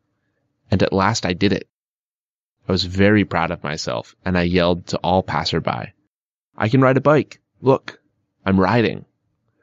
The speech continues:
I'm not falling down. I've been riding for twenty minutes, and I haven't fallen down all this time. Can you do this?"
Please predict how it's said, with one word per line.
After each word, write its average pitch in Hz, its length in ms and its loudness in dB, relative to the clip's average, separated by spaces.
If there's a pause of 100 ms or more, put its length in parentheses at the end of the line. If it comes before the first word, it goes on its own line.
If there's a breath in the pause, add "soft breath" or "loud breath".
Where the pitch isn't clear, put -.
(180)
I'm 101 140 2
not 120 180 2
falling 127 260 2
down. 113 440 0 (720)
I've 110 140 0
been 123 120 4
riding 127 300 2
for 117 120 -4
twenty 127 380 2
minutes, 123 540 2
and 92 100 -4
I 101 60 0
haven't 107 300 -2
fallen 101 280 0
down 92 360 0 (100)
all 95 260 2
this 90 260 -2
time. 69 420 -4 (480)
Can 92 160 4
you 107 120 6
do 127 160 4
this?" 165 380 0